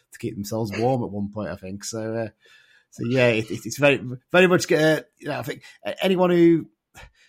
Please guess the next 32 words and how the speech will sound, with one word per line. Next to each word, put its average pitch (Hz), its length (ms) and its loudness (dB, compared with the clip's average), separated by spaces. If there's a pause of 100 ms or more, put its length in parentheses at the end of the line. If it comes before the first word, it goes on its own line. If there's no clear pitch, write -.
(140)
thinks 139 220 -6
Barrow 135 320 2
wasn't 123 300 -4
the 139 60 -8
greatest 120 420 -6
in 123 100 -8
terms 120 300 -8
of, 113 120 -8
uh, 120 160 -4
facilities, 110 760 -10
uh, 110 380 -12 (300)
last 117 220 -10
season. 110 520 -12 (480)
Probably 127 280 -4
didn't 107 160 -6
go 107 80 -8
to 95 60 -12
Springfield 104 440 -14
Park, 90 260 -16
I 92 40 -20
think 98 120 -14
it's - 80 -12
<laughs> - 20 -12
fair 131 120 -6 (260)
to - 80 -2
say, - 220 -8 (100)
based 156 260 2
on 151 120 2
what 135 100 -2
I 139 100 0
remember. 120 460 -4 (380)
Um, 143 540 2